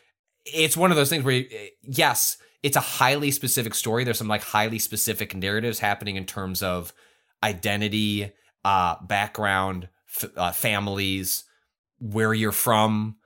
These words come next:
like, history with where you're from, how that's put, like, even if that is not your experience, like, in that specificity, you find universal sort of relatability. And I think that's what you're, what you're speaking to. And I think that's the advantage of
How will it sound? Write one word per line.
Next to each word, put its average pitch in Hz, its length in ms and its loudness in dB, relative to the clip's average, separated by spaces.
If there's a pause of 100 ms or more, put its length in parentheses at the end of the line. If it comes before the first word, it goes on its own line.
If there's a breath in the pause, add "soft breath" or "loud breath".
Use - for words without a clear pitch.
(140)
like, 98 280 -4
history 123 540 0
with 120 200 0
where 120 200 2
you're 117 220 2
from, 117 560 2 (140 soft breath)
how 117 260 2
that's 117 220 2
put, 147 160 -4
like, 135 200 4 (680 soft breath)
even 277 280 2
if - 280 2
that 131 360 2
is 123 160 -4
not 113 240 0
your 113 120 0
experience, 143 480 0
like, 123 180 2 (240 loud breath)
in 180 220 4
that 151 180 4
specificity, 110 1040 0 (200)
you 113 120 2
find 110 380 2
universal 98 720 0
sort 98 180 -4
of 90 80 -4
relatability. 95 600 -2
And 131 80 0
I 107 60 0
think 107 160 -4
that's 101 200 -2
what - 140 -6
you're, 82 160 -8
what 90 180 -10
you're 85 80 -8
speaking 92 380 -6
to. 80 220 -8
And 87 80 -8
I 92 60 -6
think 107 140 -4
that's 104 200 0
the 98 120 -6
advantage 104 480 -2
of 92 240 -4